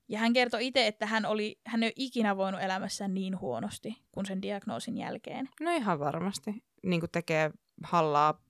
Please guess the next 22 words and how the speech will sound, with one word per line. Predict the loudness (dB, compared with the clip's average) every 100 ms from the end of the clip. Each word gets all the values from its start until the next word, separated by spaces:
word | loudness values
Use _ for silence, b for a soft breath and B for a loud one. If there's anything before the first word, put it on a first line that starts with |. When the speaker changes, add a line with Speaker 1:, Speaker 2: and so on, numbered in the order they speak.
| -6
Speaker 2:
mielenterveydelle. | -2 0 0 0 2 -2 -2 -4
Speaker 1:
Niin, | 0 0
kyllä. | 0 -2 -4 -6 -10 -20 _ _
Ja | -6
silloin | -2 2 4 4
hän | 4
tapasi | 2 0 -4 -6
Chrisin. | -8 -10 -10 -14 -20 _ _ _ _ _ _ _ _ _ _ _ _ -4
Christopher | 0 0 0 2 4 4
Lee | 2 0
Watts | 0 -2 -2 -4 -4 -6
syntyi | -2 0 0 0
toukokuun | 4 4 2 -6 -4 0
kuudentenatoista | 0 0 0 -2 -4 -6 -6
päivänä | -6 -4 -4 -4
tuhat | -4 -4
yhdeksänsataakahdeksankymmentäviisi | -4 -6 -4 -6 -4 -4 -2 -2 -2 -2 -4 -6 -8 -8 -10 -12 _ _
vanhemmilleen | 0 2 2 0 0 -2 -2 2
Ronnie | 4 4 2 0
ja | -6
Cindy | -4 -2 -2
Wattsille | -2 -2 -4 -6 -6